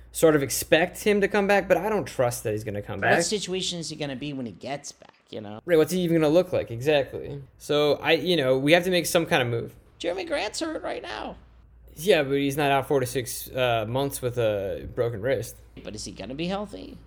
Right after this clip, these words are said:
Speaker 2: Is he gonna be back for the trade deadline? I've just, like, I just have so many questions, and I really feel like I don't know what's going to, to happen.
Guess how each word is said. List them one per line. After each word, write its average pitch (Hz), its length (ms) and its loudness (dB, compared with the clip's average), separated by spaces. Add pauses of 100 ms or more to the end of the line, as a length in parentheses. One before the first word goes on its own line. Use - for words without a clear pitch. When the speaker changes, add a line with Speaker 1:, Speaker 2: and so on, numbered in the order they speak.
(260)
Speaker 2:
Is 117 80 -14
he 120 60 -14
gonna 135 120 -8
be 127 80 -4
back 120 280 -6
for 139 80 -12
the 123 100 -8
trade 127 260 -10
deadline? - 520 -14
I've 214 140 -6
just, 359 180 -6
like, 233 220 -4
I 160 120 -4
just 175 180 -8
have 180 120 -2
so - 280 -6
many 127 180 -6
questions, 104 640 -8
and 101 580 -12 (460)
I 113 140 -6
really 117 300 -4
feel 113 200 -6
like 104 420 -6 (260)
I 120 120 -6
don't 117 240 -8
know 107 400 -8 (160)
what's 113 340 -8
going 92 320 -12
to, 98 280 -16 (880)
to 120 120 -4
happen. 95 480 -10